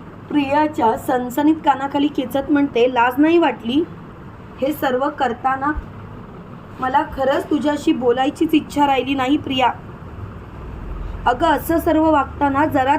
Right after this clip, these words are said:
तरी विचार करायचाच ना की आपण किती चुकतोय ते."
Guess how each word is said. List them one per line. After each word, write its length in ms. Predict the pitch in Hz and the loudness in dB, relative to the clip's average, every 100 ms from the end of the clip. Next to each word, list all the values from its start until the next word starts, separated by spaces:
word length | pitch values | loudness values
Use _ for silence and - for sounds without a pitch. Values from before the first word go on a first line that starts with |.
| 311 | 4
तरी 140 | 330 | 4
विचार 380 | 320 302 294 294 | 6 4 2 2
करायचाच 640 | 302 262 285 294 311 285 | 2 2 0 2 0 0
ना 160 | 294 285 - - - - - - - - - - - | 0 0 -4 -10 -12 -12 -12 -10 -12 -12 -14 -14 -4
की 60 | 339 | 2
आपण 360 | 320 294 294 311 | 2 2 2 4
किती 300 | 311 - 320 | 2 4 2
चुकतोय 520 | - 311 - 294 277 | 2 -4 0 0 2
ते." 440 | 294 269 233 - | 0 0 -2 -10